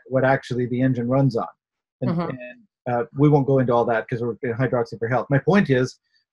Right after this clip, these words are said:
Speaker 1: that, uh, these technologies, free energy technologies, fuel-saving technologies have been around for a long time, and
Speaker 2: Mm-hmm.
Speaker 1: the inventors keep getting squished.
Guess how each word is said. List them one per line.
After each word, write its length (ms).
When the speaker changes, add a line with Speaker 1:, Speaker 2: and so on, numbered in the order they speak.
Speaker 1:
that, 420
uh, 300
these 180
technologies, 720
free 160
energy 240
technologies, 840
fuel-saving 460
technologies 600
have 100
been 140
around 260
for 100
a 40
long 320
time, 320
and 100
Speaker 2:
Mm-hmm. 80
Speaker 1:
the 60
inventors 580
keep 260
getting 260
squished. 440